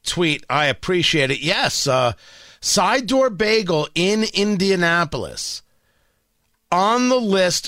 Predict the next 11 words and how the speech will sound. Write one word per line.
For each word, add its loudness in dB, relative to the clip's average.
from 0
Bon 2
Appetit -4
of 0
the 2
best 0
bagels 0
in 0
the 0
U 2
S 0